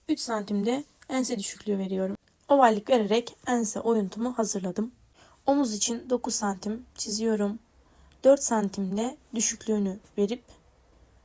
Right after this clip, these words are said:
cetvelle düz bir şekilde çizgimi hazırladım. Kol evimi hazırlamak için omuz çizgimden aşağıya yirmi santim inip belirliyorum.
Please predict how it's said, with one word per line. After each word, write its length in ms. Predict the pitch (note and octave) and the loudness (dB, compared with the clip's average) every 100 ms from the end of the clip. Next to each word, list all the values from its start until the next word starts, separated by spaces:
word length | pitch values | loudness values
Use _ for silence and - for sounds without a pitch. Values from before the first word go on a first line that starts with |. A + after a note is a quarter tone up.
| _ _ | _ _
cetvelle 680 | - B3 - A3+ F#3+ F#3+ A3 - | 0 0 0 -2 0 -2 -6 -8
düz 180 | A#3+ A3 | -10 -10
bir 60 | |
şekilde 520 | G3+ G3 - F#3+ A3 B3 _ _ - | -10 -10 -10 -8 -8 -10 _ _ -16
çizgimi 380 | - G#3 G3+ G3+ | -10 -6 -4 -2
hazırladım. 500 | G3+ F#3+ F#3+ G#3+ A3 - _ _ | -2 -4 -8 -10 -16 -18 _ _
Kol 180 | - D4 | 4 8
evimi 280 | C4+ G#3 G#3 | 8 6 2
hazırlamak 580 | A3+ G#3+ A#3 A#3 B3 B3 | 4 4 4 4 2 -2
için 340 | - G#3+ A#3 - - | -2 -2 -2 -8 -2
omuz 300 | C4 C4+ C4 | 0 2 2
çizgimden 800 | - A3+ F#3 F#3+ F#3 F3+ F#3 A3+ - - - | 2 0 0 -2 0 2 0 -2 -10 -12 0
aşağıya 540 | A#3+ - A3+ G3 F#3 | 2 2 2 2 2
yirmi 380 | G#3 G#3+ B3 B3 | 0 2 4 6
santim 580 | - G#3+ F#3+ F3+ A3+ A#3+ - | 4 4 0 -2 -4 -6 -4
inip 220 | A#3 A3+ B3 _ _ _ | 0 0 -2 _ _ _
belirliyorum. 720 | A#3 G#3+ G#3+ G3+ F#3+ F3+ G#3+ | 2 4 2 2 0 0 -4